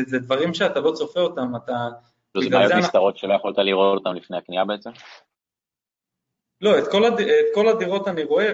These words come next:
Speaker 1: ואני מנסה גם, אה, לאתר את כל הבעיות, אבל, אה, עוד פעם, אה,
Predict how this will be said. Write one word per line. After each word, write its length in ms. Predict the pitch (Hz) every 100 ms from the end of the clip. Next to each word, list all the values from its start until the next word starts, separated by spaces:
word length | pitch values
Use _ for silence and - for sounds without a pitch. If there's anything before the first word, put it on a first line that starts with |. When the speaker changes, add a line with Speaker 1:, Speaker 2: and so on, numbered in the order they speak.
| -
Speaker 1:
ואני 220 | 139 139
מנסה 340 | 139 135 131
גם, 220 | 165 170 151
אה, 180 | 139
לאתר 380 | 135 127 127 170
את 120 | 156
כל 120 | - 160
הבעיות, 500 | 151 143 202 220 151
אבל, 320 | 131 135 131
אה, 120 | 131 131 - _ _ _ -
עוד 220 | 175 -
פעם, 180 | 139
אה, 60 | 131